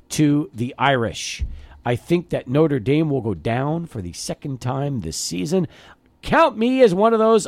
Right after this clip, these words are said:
on the Duke bandwagon. I like this team. They're fun to watch.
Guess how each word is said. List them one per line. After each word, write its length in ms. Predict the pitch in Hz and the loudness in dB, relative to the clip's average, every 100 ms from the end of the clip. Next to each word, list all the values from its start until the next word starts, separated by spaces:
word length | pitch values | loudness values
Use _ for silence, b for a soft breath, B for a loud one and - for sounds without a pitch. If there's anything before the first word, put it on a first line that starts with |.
| - | 2
on 360 | 208 240 247 | 4 6 4
the 200 | 190 180 | 2 0
Duke 520 | 139 104 131 254 277 - | 0 0 2 4 0 -8
bandwagon. 880 | 139 185 285 349 311 262 202 143 98 233 | 0 4 4 4 6 6 6 4 0 4
I 80 | 247 | 6
like 360 | 254 311 - | 6 4 2
this 220 | 294 247 | -2 -2
team. 340 | - 185 151 101 b b - | 4 6 6 2 b b 4
They're 140 | 190 | 4
fun 360 | - - 277 254 | 4 4 4 4
to 60 | |
watch. 480 | 202 226 294 320 - | 4 6 6 4 0